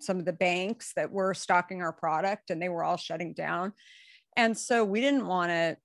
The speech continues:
lay people off. And we said, "Look, the stores all need help right now. Let's get in there and let's see where there's a problem." And so I think it was sort of the moment when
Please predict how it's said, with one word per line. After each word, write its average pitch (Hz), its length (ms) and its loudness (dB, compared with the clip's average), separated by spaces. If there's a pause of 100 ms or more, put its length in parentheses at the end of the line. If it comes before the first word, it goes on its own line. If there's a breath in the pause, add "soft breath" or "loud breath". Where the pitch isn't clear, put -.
lay 160 240 0
people 160 380 -4
off. 160 420 2
And 170 80 0
we 165 80 -2
said, 160 300 -2
"Look, 175 240 -2 (400)
the 175 80 -4
stores 190 480 0
all 170 140 2
need 160 200 -4
help 185 400 0
right 180 160 0
now. 170 560 -2
Let's 175 280 -4
get 180 160 -2
in 175 180 -4
there 170 180 -2
and 165 160 -6
let's 160 200 -8
see 175 200 -6
where 170 220 -2
there's 165 240 -6
a 143 40 -16
problem." 190 680 0 (520 soft breath)
And 190 580 2 (380)
so 220 480 4 (180)
I 220 80 0
think 381 180 -4
it 508 100 0
was 480 180 2
sort 233 320 2
of 202 100 -2
the 202 100 2
moment 180 680 0 (360)
when 170 520 0